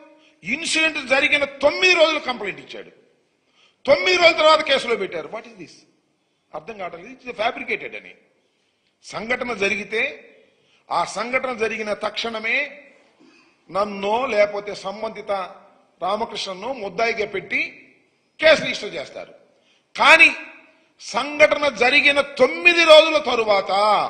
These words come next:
త్రీ నాట్ సెవెన్ బుక్ చేశారంటే ఆ డిలే అంటే చాలా కింద నుంచి పై దాకా మాట్లాడుకున్నారు,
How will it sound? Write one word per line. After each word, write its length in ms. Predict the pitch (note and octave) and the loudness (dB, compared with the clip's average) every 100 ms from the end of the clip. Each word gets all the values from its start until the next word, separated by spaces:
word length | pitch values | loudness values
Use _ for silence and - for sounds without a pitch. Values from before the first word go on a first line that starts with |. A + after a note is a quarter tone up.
| - - - _ _ _ _ _ _ | -6 -18 -20 _ _ _ _ _ _
త్రీ 180 | F#3+ A#3+ | -4 -4
నాట్ 240 | C4+ B3 | -2 -4
సెవెన్ 360 | - F#3+ F3+ F#3 | -4 -10 -10 -14
బుక్ 280 | D#3+ D3+ - | -18 -18 -16
చేశారంటే 920 | F3 E3 C#3+ C3 - C3+ C#3+ A#2+ - _ _ _ A#2 | -14 -12 -12 -12 -16 -10 -8 -8 -14 _ _ _ -20
ఆ 20 | |
డిలే 640 | - - A3+ A3+ - - - _ _ | -20 -12 -6 -6 -6 -18 -20 _ _
అంటే 520 | D3+ E3+ C#4+ - - _ _ _ _ _ - | -16 -12 -12 -14 -20 _ _ _ _ _ -8
చాలా 440 | F#3+ G3 F3+ D#3 - - _ _ | -6 -4 -6 -8 -14 -20 _ _
కింద 140 | - F#3+ | -16 -14
నుంచి 180 | F#3 E3 | -14 -12
పై 140 | E3+ | -10
దాకా 260 | E3 E3 E3 | -10 -10 -12
మాట్లాడుకున్నారు, 760 | D3 D3+ D3+ C#3 C#3+ C#3 E3 | -12 -12 -14 -16 -18 -18 -20